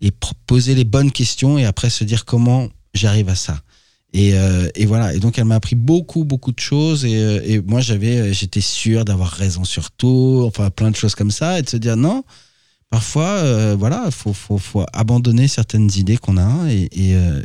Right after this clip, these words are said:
et c'est un chemin détourné, euh, qui va vous, vous mener là où vous voulez aller. Donc, euh, voilà, de prendre du recul, toutes ces choses-là, euh, parce que parfois, t'as beau le savoir, euh, tu le fais pas quand même.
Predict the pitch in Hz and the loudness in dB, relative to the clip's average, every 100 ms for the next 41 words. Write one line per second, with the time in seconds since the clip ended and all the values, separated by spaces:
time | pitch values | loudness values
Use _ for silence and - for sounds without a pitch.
0 | - 92 - - 98 95 98 - 104 107 | -4 -4 -4 -2 0 2 2 2 2 2
1 | 107 95 98 113 117 95 85 - 90 87 | 0 0 0 2 2 0 -2 -4 -4 -2
2 | 90 87 90 85 78 - - - - 107 | -2 -2 -2 -2 -4 -8 -16 -8 2 4
3 | 110 113 120 120 117 113 113 131 156 202 | 6 6 4 4 4 4 2 2 0 0
4 | 165 123 104 117 110 - - - 123 107 | 0 0 0 2 0 -2 -10 -4 -2 -2
5 | - - 110 113 131 - 196 175 156 151 | -4 -10 -6 -2 -2 0 0 0 2 0
6 | - 165 175 160 143 135 - 131 120 139 | 0 0 0 -2 -4 -2 -2 0 0 0
7 | 156 170 147 120 110 110 107 104 104 101 | -2 -2 -2 -2 -2 -2 -2 -2 -2 -4
8 | 85 65 - _ _ _ - 123 - 135 | -6 -10 -14 _ _ _ -4 -2 -2 -6
9 | - 135 165 - 208 165 139 170 180 - | -4 -4 -4 -4 -4 -2 0 0 0 0
10 | 143 143 156 190 175 117 110 - _ 110 | 2 2 2 0 2 2 0 -6 _ -2
11 | 110 - 107 123 120 113 113 113 92 | 0 0 0 0 0 2 4 4 2